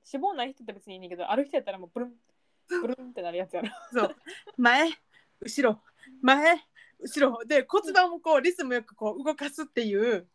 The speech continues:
Speaker 1: あれ、流行ってるよな、なんかちょっと。
Speaker 2: 流行ってると思う。
Speaker 1: でも、やってると見たことないんやけど、あれ多分やるとあんま映えへんからやと思う、はるか。
Speaker 2: あー、なるほどね。
Speaker 1: うんうんうん。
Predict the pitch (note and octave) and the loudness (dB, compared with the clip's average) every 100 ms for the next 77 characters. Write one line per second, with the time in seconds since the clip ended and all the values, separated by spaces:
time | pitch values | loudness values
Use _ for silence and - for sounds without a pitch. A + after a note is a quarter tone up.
0 | _ _ D#4 D4+ F4+ C#5 C#5+ - A#4 B3+ | _ _ 0 0 0 -2 -2 -2 0 -2
1 | F#3+ G3 F#3 G#3 - - - _ - B3 | -8 -14 -14 -16 -14 -18 -18 _ -2 2
2 | A3 - A3 G#3 F3+ F3 - _ _ E4 | 2 0 -2 -2 -8 -10 -20 _ _ -2
3 | C#4+ E4+ G4+ A4 B3+ B3 G#3+ F#3 F3 F#3 | 2 2 0 -6 -4 -8 -8 -10 -12 -12
4 | D#3+ F3 D4 E4+ A#3+ E3+ F#3 E4+ F#4+ F#4 | -10 -8 -6 -6 -8 -8 -4 -4 -4 0
5 | C4+ - D4 B3 G3 D#4 E4 A3+ F3+ D#3+ | 0 -2 -6 -2 0 -2 -4 -8 -8 -12
6 | D#3+ D#3+ D#3 D#3 - - - _ _ A3+ | -16 -20 -20 -20 -20 -20 -20 _ _ -2
7 | G#3+ G#3+ G#3 G3+ G3+ G#3+ G#3+ G#3+ G#3 A#3+ | 0 0 0 -4 -4 -2 -2 0 0 -2
8 | F4+ _ _ _ F#3+ F#3 D#3+ F3+ E3 E3+ | -4 _ _ _ -18 -18 -16 -16 -16 -18
9 | E3 | -18